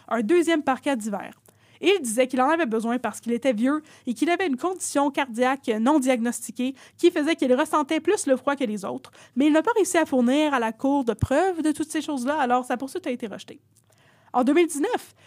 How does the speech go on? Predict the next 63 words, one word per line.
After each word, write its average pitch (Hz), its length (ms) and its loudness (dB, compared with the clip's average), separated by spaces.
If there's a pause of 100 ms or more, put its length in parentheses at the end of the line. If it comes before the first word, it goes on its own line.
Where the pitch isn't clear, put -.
(180)
il 269 140 6
a 285 40 4
intenté 302 400 0
une 262 120 2
autre 403 240 0
poursuite 277 340 -6
contre 247 180 -4
le 240 60 -2
système 262 300 -4
carcéral 262 560 -2
en 233 100 -2
raison 247 300 0
de 277 80 -2
problèmes 294 360 -4
concernant 262 460 -2
la 208 160 -4
nourriture 330 460 -2
cachère. 285 480 -6 (360)
Selon 403 300 0
Fabricante, 254 560 0
qui - 80 -6
était 190 160 -6
juif, 220 280 -6 (200)
ben, 196 140 -10
qui 202 320 -8
est 214 40 -2
juif, 233 280 -4
il 214 80 -8
est, 190 60 -12 (120)
il 196 80 -12
est 196 80 -10
encore 202 160 -8
vivant, 208 200 -8 (340)
en 277 160 4
décembre 339 300 0
deux 359 60 6
mille 294 160 2
dix-sept, 277 360 -2
la - 100 0
prison 330 320 2
a 294 80 4
cessé 269 380 0
de 269 80 0
lui 220 100 0
donner 254 280 4
de - 20 -4
la 208 120 -2
soupe 370 280 -4
cachère. 240 420 -8 (140)
Ils 240 200 -4
auraient 311 160 2
ensuite, 285 320 0
en 254 120 0
deux 220 100 0
mille 214 140 -4
dix-neuf, 220 360 -4
changé 330 360 2
de 254 80 2
fournisseur 262 520 2
pour 233 120 -6
leur 208 120 -2
nourriture 254 400 0
cachère, 214 480 -6